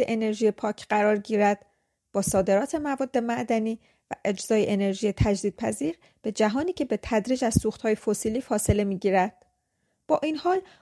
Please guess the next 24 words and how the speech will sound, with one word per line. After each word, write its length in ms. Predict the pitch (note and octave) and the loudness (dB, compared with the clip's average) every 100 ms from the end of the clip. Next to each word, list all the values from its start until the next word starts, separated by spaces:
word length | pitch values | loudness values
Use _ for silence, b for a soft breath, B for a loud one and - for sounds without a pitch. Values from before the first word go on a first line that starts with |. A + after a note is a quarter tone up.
| B | B
او 120 | F4 - | 0 2
اعتراف 500 | C4+ - B3+ C4+ - | 2 4 4 2 -2
می‌کند 380 | C#4+ C#4 C#4 - | -6 -4 -6 -6
که 120 | A#3+ | -6
میزبانی 640 | A#3 A#3 - A3 A3 D4 | -4 -6 -2 -2 -2 -6
مشترک 680 | D#4+ B3+ - A3+ A3+ A#3 - b b | -4 -6 -4 0 0 0 -4 b b
آزمونی 540 | - A#3 A#3 B3+ D#4 E4 | -2 -2 0 -2 -2 -2
واقعی 480 | C4 A3+ - A3 B3 | -2 -2 -2 -2 0
برای 240 | A3+ G#3+ | 2 2
استرالیا 640 | - - - G#3 G#3 A3 | 0 -2 0 0 2 0
خواهد 480 | G#3+ A3 G#3+ G#3 G3+ | -2 -4 0 0 -2
بود، 260 | G#3+ G#3 _ _ _ _ - | -6 -8 _ _ _ _ -6
چرا 220 | A3 G#3 | -2 -2
که 140 | - | -2
این 160 | - D#4 | -6 -4
کشور 420 | D4+ C#4 - B3 | -2 -2 2 2
باید 320 | A3 G#3+ A3 | 2 2 0
همزمان 640 | - A3+ G#3+ G#3+ G#3+ C#4 E4+ b b b | -4 -6 -2 0 0 -4 -8 b b b
با 100 | A3+ | -6
ترویج 500 | - A#3 G#3+ D4+ F4 D#4 | -2 0 2 0 0 0
دستور 420 | C4 - A#3 A3+ | 0 0 -2 0
کار 240 | - G#3+ | 0 0
انرژی 480 | G#3 G3 G3+ G3 G3+ | 0 0 -2 0 -2
پاک، 400 | - B3 C4+ | 0 0 0